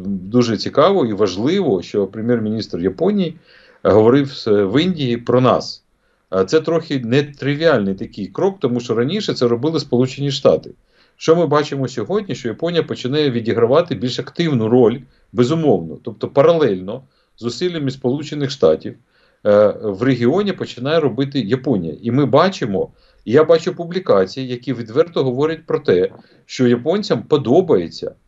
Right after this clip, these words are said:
така активізація дипломатії японської. Вона м'яка сила, але вона сила. І, е, важливо, щоб вона от відігравала свою роль, е, переконуючи партнерів, е, в регіоні в тому, що треба нас підтримувати.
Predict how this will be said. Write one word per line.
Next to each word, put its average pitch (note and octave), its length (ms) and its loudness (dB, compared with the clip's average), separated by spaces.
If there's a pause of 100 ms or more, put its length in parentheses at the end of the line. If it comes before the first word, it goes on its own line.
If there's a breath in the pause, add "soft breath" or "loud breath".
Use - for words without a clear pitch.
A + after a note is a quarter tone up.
(300)
така D3 300 0
активізація B2 960 -2
дипломатії A#2+ 720 -2
японської. G2 600 -6
Вона D#3+ 380 0 (280 soft breath)
м'яка B3 420 2
сила, F#2+ 380 -4 (420)
але A2+ 220 4
вона F#3 560 -2
сила. C#3 480 -6 (440)
І, B2 440 0
е, G#2+ 240 2
важливо, D#3 580 0
щоб C3+ 260 -2
вона B2+ 220 0
от E3+ 220 -2
відігравала C3 680 0
свою A#2+ 320 -4
роль, G3+ 240 0 (420 soft breath)
е, G#2 100 4
переконуючи D3 840 0
партнерів, D#3+ 680 -4 (400)
е, G#2+ 360 6
в G#2+ 360 -2
регіоні B2+ 520 -2
в - 80 -14
тому, E3+ 480 -2
що - 220 -6
треба D#3+ 280 0
нас C#3+ 160 -4
підтримувати. F#2 720 -4